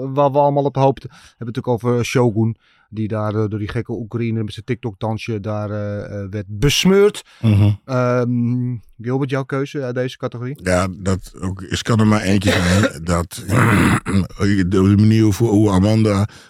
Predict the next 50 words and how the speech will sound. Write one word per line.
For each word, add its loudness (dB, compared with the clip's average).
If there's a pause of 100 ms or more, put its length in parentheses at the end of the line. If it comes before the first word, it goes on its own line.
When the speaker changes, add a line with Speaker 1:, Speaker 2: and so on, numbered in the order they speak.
Speaker 2:
afscheid -2
nam, 2 (240)
vond -4
ik -2
niks. -2 (240)
Speaker 1:
Nee. -4 (160)
Speaker 2:
Ja. 0 (720)
Glover, 2
eigenlijk, -2
Glover, 2
eh, 0
nam 2
Speaker 1:
Even, 6
Speaker 2:
die 6
echt 4
Speaker 1:
eventjes 0
voordat 2
we -4
verder 2
gaan, -4
Speaker 2:
Huh? 4
Speaker 1:
hè? -2
Ja, -2
eventjes, -4
dit -8
is -12
totaal -2
even -2
off -4
topic. 0 (260)
Eh, -8
afgelopen 0
zaterdag, -2
U -4
F -8
C, -8
eh, -2 (220)
tweehonderdzevenennegentig. 2
Speaker 2:
Ja. 2
Speaker 1:
Ik -2
heb -6
op -2
een -10
gegeven -14
moment 0
ook -6
een -6
shot -2
van, -2
eh, -2